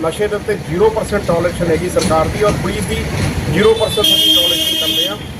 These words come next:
ਕਿ ਜੇ ਕੋਈ ਫੋਨ ਆਉਂਦਾ, ਸਾਨੂੰ ਕੋਈ ਇਤਲਾਹ ਮਿਲਦੀ ਆ, ਅਸੀਂ ਤੁਰੰਤ ਆਪ, ਅਸੀਂ ਆਪ ਖੁਦ ਔਰ ਸਾਡੇ ਐਸ ਐਚ ਓ ਜਾ ਕੇ ਉੱਥੇ ਪੁਲਿਸ ਰੇਡ ਕਰਦੇ ਨੇ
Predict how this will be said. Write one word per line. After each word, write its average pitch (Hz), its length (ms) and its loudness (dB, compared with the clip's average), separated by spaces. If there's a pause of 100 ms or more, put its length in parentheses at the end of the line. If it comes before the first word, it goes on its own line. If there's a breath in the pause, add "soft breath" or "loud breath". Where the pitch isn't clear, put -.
(220)
ਕਿ 202 100 -2
ਜੇ 190 260 0
ਕੋਈ 220 140 2
ਫੋਨ 208 500 0
ਆਉਂਦਾ, 180 260 4
ਸਾਨੂੰ 190 300 -2
ਕੋਈ 208 120 0
ਇਤਲਾਹ 190 300 2
ਮਿਲਦੀ 196 320 -2
ਆ, 208 60 4
ਅਸੀਂ 214 160 -2
ਤੁਰੰਤ - 580 -2
ਆਪ, 220 180 4 (240)
ਅਸੀਂ 220 180 0 (120)
ਆਪ 185 180 2 (180)
ਖੁਦ 214 140 4 (420)
ਔਰ 190 200 0
ਸਾਡੇ - 200 -4
ਐਸ 190 200 0
ਐਚ 202 140 0
ਓ 208 40 2
ਜਾ 165 320 2
ਕੇ 196 60 -2
ਉੱਥੇ 196 220 -2
ਪੁਲਿਸ 190 540 0
ਰੇਡ 180 140 2
ਕਰਦੇ 185 320 -2
ਨੇ 214 100 0